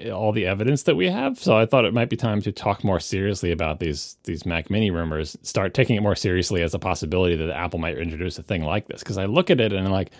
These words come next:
Yeah, okay, I get what you're doing there. Like, I see, okay, that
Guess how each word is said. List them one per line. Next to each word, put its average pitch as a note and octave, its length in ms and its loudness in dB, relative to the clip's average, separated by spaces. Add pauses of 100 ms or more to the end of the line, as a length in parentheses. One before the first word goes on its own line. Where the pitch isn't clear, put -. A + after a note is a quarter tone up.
(200)
Yeah, E3+ 300 4
okay, C#3+ 160 4
I B2+ 80 6
get C3 160 4
what B2 120 0
you're D3+ 60 0
doing B2 300 6
there. G2 420 2
Like, G2+ 200 2
I G2+ 80 6
see, G2+ 380 4
okay, F2+ 420 4
that F#2+ 280 -2